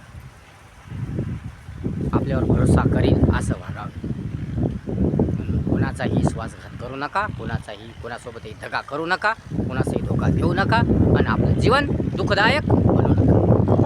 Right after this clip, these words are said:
तुम्ही जर चांगलं वागसाल, तुम्ही जर चांगलं बोलसाल, तुम्ही जर दुसऱ्यास, दुसऱ्याच्या विश्वासास पात्र ठरसाल,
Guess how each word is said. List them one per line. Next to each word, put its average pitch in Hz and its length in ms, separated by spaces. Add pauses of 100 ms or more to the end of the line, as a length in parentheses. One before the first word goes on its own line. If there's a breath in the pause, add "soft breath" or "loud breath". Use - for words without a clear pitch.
(1200)
तुम्ही 240 180
जर 294 180
चांगलं 262 300
वागसाल, 214 420 (440)
तुम्ही 247 180
जर 294 100
चांगलं 262 340
बोलसाल, 185 520 (2500)
तुम्ही 180 200
जर 175 240 (340)
दुसऱ्यास, 196 460 (640)
दुसऱ्याच्या 190 440
विश्वासास 180 360
पात्र 170 380
ठरसाल, 156 440